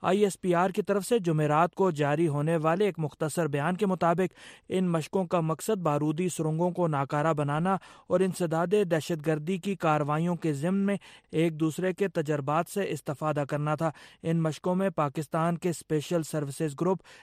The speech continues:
ایس ایس جی اور ایویئیشن کے دستوں نے حصہ لیا۔ دفاع کے علاوہ دیگر شعبوں میں بھی پاکستان اور امریکہ کے درینہ تعلقات رہے ہیں، لیکن حالیہ مہینوں میں ان میں زیادہ گرم جوشی نہیں دیکھی گئی۔ اس کی ایک وجہ دہشت گرد گروہوں کے خلاف پاکستان کی کارروائیوں سے متعلق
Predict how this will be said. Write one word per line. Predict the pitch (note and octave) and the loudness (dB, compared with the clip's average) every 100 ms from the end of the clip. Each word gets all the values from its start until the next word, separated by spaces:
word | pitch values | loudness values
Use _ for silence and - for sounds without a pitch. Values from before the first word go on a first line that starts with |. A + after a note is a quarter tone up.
| - | -4
ایس | E3+ - | -2 0
ایس | F3+ C#3+ | -2 -2
جی | D3 G3+ - - - | -4 -4 -4 -14 -6
اور | F3+ | -2
ایویئیشن | F3+ F#3+ F#3+ G3+ F#3 A3+ G#3+ | 0 0 2 0 0 -2 2
کے | G#3 | 0
دستوں | D#3+ D#3 - G3 | 2 -2 0 0
نے | G3 D3+ | 2 0
حصہ | C#3 | 0
لیا۔ | D3+ D3+ D#3 C#3+ - _ _ D#3 | 0 2 2 0 -6 _ _ -4
دفاع | D3 E3 E3+ | 0 0 0
کے | E3 | 0
علاوہ | D3+ D3+ E3 E3 | 0 0 2 0
دیگر | D3+ D3 E3 | -2 0 -2
شعبوں | C#3+ D#3 E3 G3+ | 0 -2 0 0
میں | G3+ | 0
بھی | G3 F#3+ - - | -2 -6 -8 -12
پاکستان | - D#3+ F#3+ E3+ F#3 G3+ G#3+ | -4 -2 -2 -2 0 2 2
اور | F3 | 0
امریکہ | D#3+ D#3+ D#3+ F#3+ | 2 0 0 0
کے | G3+ F#3 | 0 -2
درینہ | D#3 D3+ D#3+ F3 E3+ | 0 0 0 -2 -2
تعلقات | D3 D3 C#3+ D3+ C#3+ | -2 -2 0 -2 0
رہے | D3+ | -2
ہیں، | D3 D#3+ - - - | -2 -4 -6 -18 -4
لیکن | D3 D#3+ C#3+ | -2 0 0
حالیہ | D3 D#3 E3+ | 0 2 2
مہینوں | D#3 C#3+ D#3 F3+ | 0 -2 0 0
میں | F#3+ - | -2 -2
ان | E3 | -4
میں | D#3+ D#3 | -2 -2
زیادہ | C3+ C#3+ D#3 G3 - - _ | -2 -2 0 -2 -2 -16 _
گرم | E3 F#3 F3 | 0 0 0
جوشی | F3 E3+ G#3 | 0 0 -2
نہیں | F3 E3 | -2 -2
دیکھی | D3 C#3+ E3 D3+ | -2 -2 -2 0
گئی۔ | D#3 - - _ | -2 -4 -16 _
اس | G3 - | -2 -2
کی | G#3 | -6
ایک | G#3 E3 F3 E3+ | -6 -2 -4 -2
وجہ | E3+ F#3+ F#3+ | 0 0 0
دہشت | D#3 D3 E3+ D3 | -2 -2 -4 -2
گرد | E3 D3+ | -4 0
گروہوں | D3+ D3+ E3 | -2 0 -2
کے | E3+ | -2
خلاف | D#3 D#3 E3+ E3+ | -4 -2 -2 0
پاکستان | D3 C#3+ D3+ - D3+ D#3+ | -4 -4 -6 -4 -2 -2
کی | E3 | -2
کارروائیوں | D3+ D3+ C#3 C#3 E3 G3 | -2 -2 -2 -2 -2 -2
سے | G#3 | -2
متعلق | F#3 F3 F3 F3+ | -2 0 0 -2